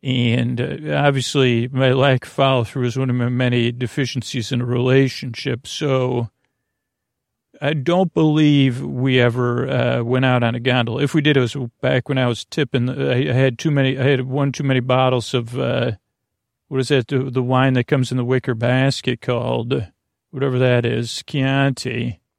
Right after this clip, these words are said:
Speaking of which, there's a one time I know I went in a gondola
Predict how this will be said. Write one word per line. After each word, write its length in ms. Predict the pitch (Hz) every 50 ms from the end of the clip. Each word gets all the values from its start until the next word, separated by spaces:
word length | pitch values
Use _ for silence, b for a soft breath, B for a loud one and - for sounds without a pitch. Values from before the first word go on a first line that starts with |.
| _ _ _ _ _ _ _ _ _ _ _ _ _ _ _ _ _ _ _ _ _ _ _
Speaking 720 | _ - - - - - 190 202 220 226 - - 180 147 131
of 120 | 113 120
which, 360 | 120 131 131 120 - - -
there's 240 | 135 135 123 123 123
a 60 | 139
one 280 | 135 139 156 190 214 208
time 260 | - 220 196 170 151
I 120 | 135 131
know 400 | 131 135 135 147 151 156 156 151
I 100 | 139 131
went 340 | 123 127 131 139 151 165 165
in 120 | 160 151 131
a 80 | 117
gondola 840 | 110 - 123 117 127 123 123 120 131 123 123 123 131 127 127 143 135